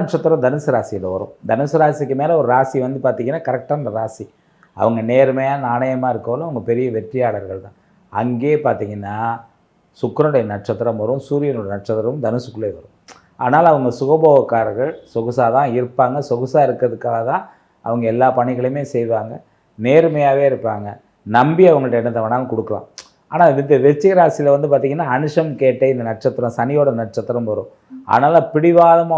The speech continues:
ஒரு விஷயத்தை ஜெயிக்கணும்னா ஜெயிச்சிருவாங்க. அதே மாதிரி நீங்க கடகராசியில வரக்கூடிய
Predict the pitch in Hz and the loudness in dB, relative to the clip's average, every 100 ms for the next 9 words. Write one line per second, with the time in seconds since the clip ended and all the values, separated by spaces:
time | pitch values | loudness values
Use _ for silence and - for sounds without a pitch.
0 | 143 123 123 147 131 117 139 139 131 120 | 0 0 -2 -2 -2 0 0 0 -4 -2
1 | 160 170 123 120 120 101 90 _ _ _ | -4 -4 -6 -4 -6 -8 -12 _ _ _
2 | _ - 123 160 180 180 180 175 160 143 | _ 0 4 6 6 4 2 0 -4 -2
3 | 135 123 123 160 175 170 160 151 139 131 | 0 2 2 4 6 4 4 4 4 4
4 | 131 | 2